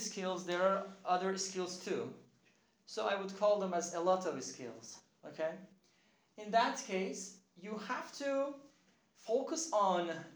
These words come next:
these skills one by one, right? This is one thing. Another thing is this.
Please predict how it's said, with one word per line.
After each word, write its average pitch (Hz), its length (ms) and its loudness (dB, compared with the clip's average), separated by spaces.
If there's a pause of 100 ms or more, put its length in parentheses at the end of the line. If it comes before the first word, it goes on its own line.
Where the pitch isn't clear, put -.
(120)
these 269 260 0 (120)
skills 180 880 2 (260)
one 202 320 6
by 185 200 8
one, 156 280 0 (1040)
right? 180 320 2 (580)
This 208 160 -4
is 262 80 0
one 269 280 6
thing. 196 340 2
Another 220 300 4
thing 247 220 -2
is 220 200 -2
this. - 500 -2